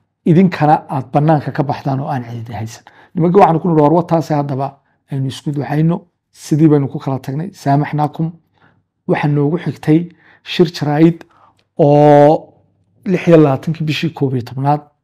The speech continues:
la qabtay, kaas oo runtii dhaleecayn badan iyo ceeb fara badanina ay ka muuqatay. Waxaana ceeb aad u weyna shirkad dad ay leeyihiin muwaadiniini oo intaasoo qof ay aasaasteen.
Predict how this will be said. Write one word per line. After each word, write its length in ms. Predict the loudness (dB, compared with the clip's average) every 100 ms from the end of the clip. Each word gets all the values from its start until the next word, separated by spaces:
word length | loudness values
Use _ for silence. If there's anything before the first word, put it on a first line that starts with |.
| _ _
la 140 | -10 -8
qabtay, 380 | -10 -8 -4 -4 -6 _ _ _ _ _
kaas 340 | -4 2 2 0
oo 180 | -6 -6
runtii 320 | -6 -8 -8
dhaleecayn 540 | -6 -8 -8 -6 -6 -6
badan 260 | -8 -10
iyo 180 | -10 -12 -8
ceeb 120 | -8
fara 220 | -8 -12
badanina 440 | -12 -12 -10 -10 -12 _ _ _ _
ay 80 | -12
ka 140 | -6 -6
muuqatay. 480 | -6 -8 -8 -8 -8 _ _ _ -14
Waxaana 320 | -8 -4 -4 0
ceeb 160 | 0 2
aad 220 | -2 -2
u 100 | -2
weyna 320 | -4 -4 -8 -10
shirkad 420 | -12 -4 -2 -2
dad 160 | -6 -8
ay 140 | -8
leeyihiin 400 | -6 -6 -6 -6
muwaadiniini 680 | -6 -10 -10 -8 -6 -6 -8 _ _ _ _ _ -6
oo 160 | -2
intaasoo 400 | -2 -2 -6 -6
qof 220 | -12 -10 -8
ay 60 |
aasaasteen. 600 | -6 -8 -10 -12 -10 -10